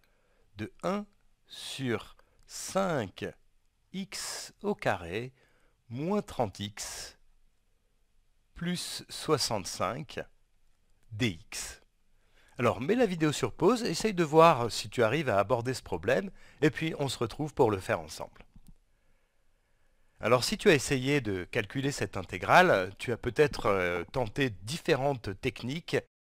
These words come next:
et à chaque fois tu t'es heurté à un mur. Enfin, peut-être que tu as réussi, évidemment, mais bon, il est très probable que tu te sois heurté à un mur et que tu sois resté bloqué.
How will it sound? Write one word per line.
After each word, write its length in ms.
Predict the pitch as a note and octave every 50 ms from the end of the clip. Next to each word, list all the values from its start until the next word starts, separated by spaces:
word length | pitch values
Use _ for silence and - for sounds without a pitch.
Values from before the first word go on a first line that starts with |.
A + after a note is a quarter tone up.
| _ _ _ _ _ -
et 460 | B2 A#2 A#2+ C3 C#3 D3 D#3 D3+ D#3
à 80 | C3 A2+
chaque 240 | - - A#2+ G#2+
fois 180 | - - D3+ D3+
tu 140 | - C#3 A#2+
t'es 240 | - A2+ A2+ - -
heurté 540 | - A2+ A2+ - - - B2+ A#2+ A#2+ A#2 F#2+
à 140 | D#2 E2 F2
un 180 | F#2 G2+ G#2 G2+
mur. 480 | G2 G2 F#2+ G#2 A#2 A2 - D#3+ D3+ - _ _ _ _ _ _ _ _ - -
Enfin, 260 | - E2+ - - F2+
peut-être 360 | E2 - G#2 F#2+ - B2 A2
que 100 | - A#2+
tu 160 | G#2+ - B2 A2
as 40 |
réussi, 380 | F#2 F#2 F2+ F2+ - - - D#3
évidemment, 480 | B2 F#2+ F#2 F#2 G#2 A2 C#3 F3 G3 E3 A#2+
mais 160 | A2+ A#2+ B2+
bon, 160 | A#2+ C3+ C3+
il 100 | G#2+ G2+
est 100 | A#2+ A#2+
très 160 | - - -
probable 440 | A3 - - E3 C#3 D3+ E3+ F#3+ F3+
que 100 | - D#3
tu 140 | B2+ - B2
te 60 | - -
sois 160 | - D3 B2+
heurté 280 | A#2 G#2 - - D#3
à 100 | C#3+ A2
un 120 | F#2+ F#2+ F#2+
mur 240 | G2+ A#2+ D3+ E3+ C3+
et 80 | A2
que 80 | G#2+ B2+
tu 160 | A#2 - -
sois 280 | A2 - B2+ B2 C3 B2
resté 340 | G#2 G#2+ G2 - - C#3
bloqué. 360 | G#2+ F#2 F#2+ F2 - - -